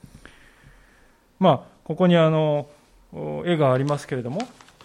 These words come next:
この祭司たちというのは最初にですね、体を水で洗いまして、そしてこのようなきれいな装束を着て、そして、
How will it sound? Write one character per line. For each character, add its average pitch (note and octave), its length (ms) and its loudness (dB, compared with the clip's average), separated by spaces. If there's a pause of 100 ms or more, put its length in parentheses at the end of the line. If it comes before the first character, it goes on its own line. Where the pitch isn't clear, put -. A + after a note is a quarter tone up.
(140)
こ D#3 60 -4
の D3 80 0
祭 G3 300 4
司 - 80 -4
た E3+ 100 6
ち - 120 -6
と D3+ 40 0
い D3 40 2
う - 20 2
の C#3 80 2
は C3 80 2
最 F3+ 180 0
初 F3+ 140 -2
に F3+ 60 2
で E3+ 120 0
す - 100 -2
ね、 G#3+ 120 6
体 D#3+ 360 6
を C#3 140 10
水 C3+ 280 6
で E3 120 8
洗 C#3+ 200 8
い C3+ 40 6
ま C3 140 4
し - 100 -14
て、 - 140 -20 (460)
そ F#3 120 6
し F3 60 2
て F#3 80 6
こ F3+ 120 0
の F#3 80 2
よ F3+ 60 4
う - 20 4
な D3 120 4
き - 160 2
れ F3+ 140 10
い C#3 40 10
な B2 140 8
装 F#3 280 6
束 C3+ 300 2
を A#2 180 -2 (500)
着 - 120 -20
て、 G3 200 -6 (260)
そ E3+ 100 -2
し D#3+ 100 -10
て、 D#3 220 -2